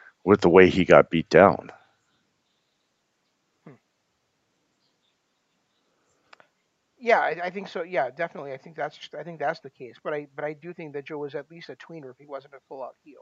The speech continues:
Speaker 2: at this point.
Speaker 1: Oh, he became a full-out heel 'cause this is when he started coming to the ring with his, um,
Speaker 2: Bloody towel.
Speaker 1: bloodstained towel and did that until he had his,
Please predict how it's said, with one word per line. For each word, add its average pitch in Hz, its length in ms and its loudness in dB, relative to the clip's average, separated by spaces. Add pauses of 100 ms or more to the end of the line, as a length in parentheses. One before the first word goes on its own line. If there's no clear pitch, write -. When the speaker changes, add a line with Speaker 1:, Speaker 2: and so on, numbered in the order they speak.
Speaker 2:
at - 160 -20
this - 100 -20 (160)
point. - 140 -20 (300)
Speaker 1:
Oh, 107 180 8
he 107 160 6
became 110 320 6
a 101 80 6
full-out 76 340 6
heel 82 240 6
'cause 76 180 -2
this 92 200 2
is 92 60 0
when 82 180 4
he 92 120 2
started 90 380 6
coming 87 280 2
to 82 60 4
the 80 100 0
ring 87 220 4
with 82 140 0
his, 78 380 4 (100)
um, 78 380 6 (320)
Speaker 2:
Bloody - 160 -10
towel. - 420 -12 (160)
Speaker 1:
bloodstained 98 640 8
towel 92 440 6
and 85 220 -6
did 90 160 2
that 90 240 8
until 87 220 0
he 85 200 2
had 85 200 8
his, 80 180 0